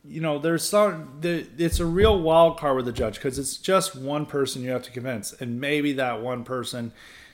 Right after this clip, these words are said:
has it out for you and is politically motivated. And there are problems with judges. If judges,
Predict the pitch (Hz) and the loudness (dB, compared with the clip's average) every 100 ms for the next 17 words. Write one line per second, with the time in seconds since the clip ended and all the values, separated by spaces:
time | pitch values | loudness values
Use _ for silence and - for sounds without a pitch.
0 | _ - 151 143 147 139 139 - 123 113 | _ 4 6 6 4 4 4 2 -4 -2
1 | 110 117 120 117 113 - - - - 156 | -2 -2 -2 -2 -4 -6 -10 -16 -6 -2
2 | 135 131 123 123 113 113 113 - - - | -2 -2 -2 0 0 -2 -4 -14 -20 -2
3 | 196 226 254 240 240 269 - 233 233 196 | 2 6 8 8 10 10 8 4 4 2
4 | 165 170 160 151 156 - 180 196 208 196 | 2 2 2 -2 -4 0 4 4 4 0
5 | 170 | -2